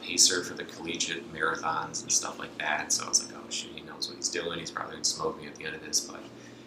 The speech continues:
he ended up having some stomach issues and dipping out, and kept on just running along, and got to, once again, mile, like, twenty-one something, twenty-two,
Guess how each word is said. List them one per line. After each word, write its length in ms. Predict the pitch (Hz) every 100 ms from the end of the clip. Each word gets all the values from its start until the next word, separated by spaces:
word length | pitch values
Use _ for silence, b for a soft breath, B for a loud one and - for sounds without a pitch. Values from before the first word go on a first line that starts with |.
| B
he 100 | 104
ended 160 | 117 98
up 60 |
having 160 | 85 -
some 160 | - 82
stomach 400 | - 82 80 80
issues 340 | 78 78 73
and 100 | 78
dipping 260 | 78 78 76
out, 340 | 76 80 -
and 1300 | 76 73 - - - - - - - - - - - - -
kept 220 | 101 -
on 120 | 92
just 260 | 87 87 -
running 240 | 90 87
along, 520 | 80 85 92 82 82 85 -
and 600 | 78 78 78 78 78 - - - - - - - -
got 240 | 85 85
to, 720 | - 92 92 92 92 90 90 - - - -
once 200 | 95 -
again, 240 | 107 107
mile, 220 | 85 85 82
like, 260 | 82 -
twenty-one 1400 | - 87 87 85 87 85 - 85 85 85 85 90 87 -
something, 480 | - - 85 - 85
twenty-two, 680 | 82 82 82 95 92 87